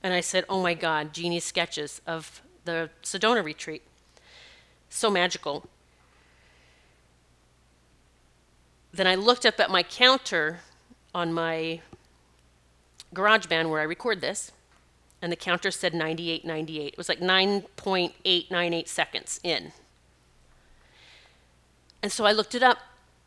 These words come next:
And so here's angel number ninety-eight ninety-eight, in case you need to hear the message. Angel number ninety-eight ninety-eight carries the message of inspiration and inner wisdom.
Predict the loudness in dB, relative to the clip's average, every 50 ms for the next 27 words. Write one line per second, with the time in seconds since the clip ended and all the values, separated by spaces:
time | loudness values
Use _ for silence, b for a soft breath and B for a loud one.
0 | _ _ _ _ _ _ _ -6 -6 -4 -2 0 -2 -2 2 0 2 4 4 2
1 | 2 2 0 2 2 2 2 2 2 2 2 2 2 2 0 0 0 0 0 0
2 | 0 -2 -2 -2 -2 -2 -2 -4 -4 -4 -6 -8 -14 -20 -20 -20 -20 -20 _ _
3 | _ _ _ -8 -6 -6 -4 -2 -2 -2 -2 -2 -4 -6 -8 -8 -6 -8 -8 -8
4 | -10 -12 -14 -16 -16 -18 -18 -20 -20 _ _ _ _ _ _ _ _ _ _ _
5 | _ _ _ B B B B B B B B B B B B 0 0 2 4 4
6 | 4 4 6 6 6 6 8 6 6 6 4 4 4 4 2 0 0 0 0 0
7 | -2 0 0 2 2 0 -2 -6 -4 -2 0 0 0 0 -2 -2 -2 0 0 0
8 | 0 -4 -4 -4 -4 -4 -4 -4 -4 -4 -4 -6 -4 -2 -2 -2 -2 -2 -2 -4
9 | -4 -4 -4 -6 -8 -6 -4 -4 -4 -4 -4 -6 -8 -6 -8 -8 -8 -8